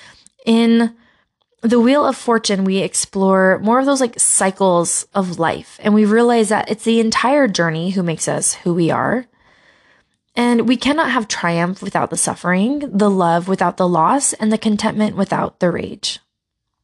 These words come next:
It's a lot to feel on a Thursday. On Friday, the moon trines Uranus and moves towards a conjunction with Pluto.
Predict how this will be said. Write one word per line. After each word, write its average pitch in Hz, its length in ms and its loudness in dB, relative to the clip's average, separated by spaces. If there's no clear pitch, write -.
It's - 120 -8
a 233 40 2
lot 269 180 2
to 240 100 2
feel 185 300 2
on 180 140 -2
a - 60 -8
Thursday. - 640 -14
On 196 180 4
Friday, 202 420 2
the 208 100 2
moon 196 360 0
trines 180 420 -2
Uranus 233 480 2
and 185 180 -2
moves 185 300 -2
towards 180 360 0
a 170 60 -4
conjunction 170 720 -2
with 175 340 -2
Pluto. 165 600 -4